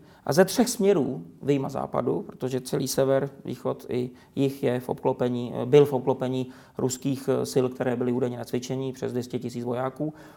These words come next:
bude schopna během několika málo dnů tím řezem sever-jih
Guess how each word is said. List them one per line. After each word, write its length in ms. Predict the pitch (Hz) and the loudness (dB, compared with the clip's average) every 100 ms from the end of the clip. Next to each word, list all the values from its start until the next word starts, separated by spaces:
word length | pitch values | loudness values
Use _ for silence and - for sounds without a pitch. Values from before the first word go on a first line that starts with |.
| - | -4
bude 180 | 139 147 | 2 2
schopna 440 | - 180 175 147 | 4 2 4 0
během 240 | 131 135 147 | 2 2 0
několika 440 | 170 175 170 170 | -2 0 0 0
málo 280 | 151 143 127 | 0 2 0
dnů 420 | 123 139 151 160 - - - | 0 -2 -2 -4 -10 -20 -12
tím 220 | - 143 | -2 0
řezem 520 | 139 147 143 127 139 143 - - - | 6 6 8 8 6 -2 -10 -16 -2
sever-jih 640 | - 127 120 123 131 | 4 4 4 2 0